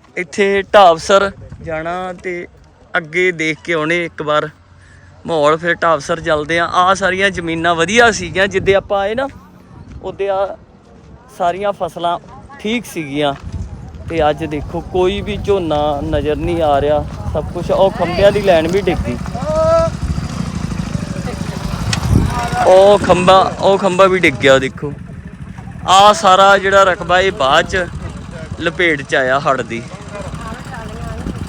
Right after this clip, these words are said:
ਆਹ ਬੰਨ ਠੀਕ ਆ, ਅੱਗੋਂ ਦੇਖਦੇ, ਅੱਗੋਂ ਟੁੱਟਿਆ। ਚਾਰ ਦੇ ਟਰਾਲੇ ਆਏ ਆ, ਚਾਰ ਰਾਸ਼ਨ ਰੂਛਣ ਆ। ਨਹੀਂ, ਇਹ ਤਾਂ ਰਾਸ਼ਨ ਆ ਯਾਰ, ਅਚਾਰ ਨੀ ਗਾ। ਚਾਰ ਟਰਾਲੇ ਆ।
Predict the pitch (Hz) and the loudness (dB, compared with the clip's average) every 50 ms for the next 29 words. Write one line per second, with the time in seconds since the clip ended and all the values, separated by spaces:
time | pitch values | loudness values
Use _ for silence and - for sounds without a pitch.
0 | - - - - - - - 208 220 220 180 190 208 214 202 214 208 220 233 240 | -10 -12 -12 -14 -16 -14 -10 -8 0 4 6 6 6 6 6 2 2 2 2 0
1 | 220 202 202 208 196 - 226 214 208 190 160 190 202 202 185 185 170 160 - 175 | 0 -2 -2 -2 2 4 6 6 6 4 2 0 0 2 2 0 0 0 0 0
2 | 202 202 180 - 208 214 214 214 208 190 - - 180 165 147 - _ - 196 175 | 0 0 0 0 0 0 0 -2 -6 -10 -12 -12 -14 -14 -14 -16 _ -8 -4 -2
3 | 175 175 170 160 185 190 190 196 190 185 185 185 190 196 190 185 175 180 185 185 | -2 -2 -2 -4 -6 -8 -6 -2 -2 -2 -2 -2 -2 -2 0 0 0 -2 -2 -4
4 | 190 202 208 - - - - - - 156 151 151 - - - 147 196 196 185 190 | -4 -6 -8 -14 -20 -20 -20 -20 -20 -20 -20 -20 -20 -20 -12 -2 2 4 4 6
5 | 196 196 202 208 214 214 214 220 190 - 175 180 180 180 180 180 - - - 220 | 4 4 4 4 2 2 0 -2 -4 -8 -4 -2 0 0 0 -2 -4 -8 -10 -8
6 | 214 214 214 208 208 208 - - 240 240 240 240 233 226 - - - - - - | -8 -8 -8 -8 -10 -10 -8 -6 -4 -2 -2 -2 -4 -6 -12 -18 -20 -20 -20 -20
7 | - - - - - - - - - - - - - - - - - - - - | -20 -20 -20 -20 -20 -20 -20 -20 -20 -20 -20 -20 -20 -20 -20 -20 -20 -20 -20 -20
8 | - - 202 214 233 240 247 247 214 247 262 240 214 208 - - - 240 233 208 | -16 -10 -6 -4 0 0 0 2 2 2 4 4 4 4 2 0 0 0 0 2
9 | 147 117 113 117 120 120 131 127 - - - - - - - - 160 170 165 180 | 0 0 -2 -2 -2 -2 -4 -6 -8 -12 -16 -16 -16 -16 -10 -8 -8 -4 0 2
10 | 175 180 185 190 170 151 135 123 117 135 139 156 165 - - - - - - - | 4 6 6 4 2 0 -6 -6 -4 -4 -4 -4 -6 -12 -16 -18 -18 -18 -18 -18
11 | - - - - - - - - - - - 156 156 165 175 160 170 175 170 165 | -18 -18 -18 -18 -18 -18 -18 -18 -10 -2 0 2 4 4 4 2 2 0 -2 -2
12 | 160 160 160 156 127 120 | -2 -4 -4 -4 -4 -6